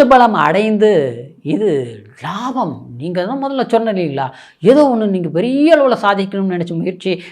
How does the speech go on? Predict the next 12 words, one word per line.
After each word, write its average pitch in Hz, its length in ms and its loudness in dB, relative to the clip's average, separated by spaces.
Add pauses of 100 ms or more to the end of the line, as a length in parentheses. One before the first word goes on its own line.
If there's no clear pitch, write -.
கடந்த 254 360 0
காலத்துல 208 440 2
எல்லாரும் 247 720 2
அதாவது 185 240 -2
விதைச்ச 226 380 0
மாதிரி 196 240 -2
தான். 139 140 -6
ஆனா 196 120 -8
எதுவும் 156 320 -4
முளைக்கலன்னு 214 540 -4
சொல்லிட்டு 175 280 -4
இருந்தாரு. 139 260 -8